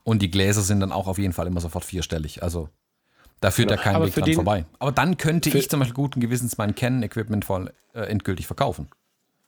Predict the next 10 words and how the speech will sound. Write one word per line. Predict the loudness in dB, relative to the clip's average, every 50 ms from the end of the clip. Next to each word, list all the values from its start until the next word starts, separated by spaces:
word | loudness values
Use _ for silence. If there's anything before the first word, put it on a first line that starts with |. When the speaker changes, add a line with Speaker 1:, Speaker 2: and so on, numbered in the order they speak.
| _ _ _ _ _ _ _ _ _ _ _ _ _ -2
Speaker 2:
Das | 0 0
stimmt. | 2 2 0 0 0 -4 -8 -10 -2
Aber | 0 0 2
was, | 2 0 -2 0
was | -2 -2 0
du | 0
vielleicht | -2 0 0 0 0
aufklären | 0 -2 0 0 0 2 2
musst, | 0 0 -2
ich | -4 -6 -6 -12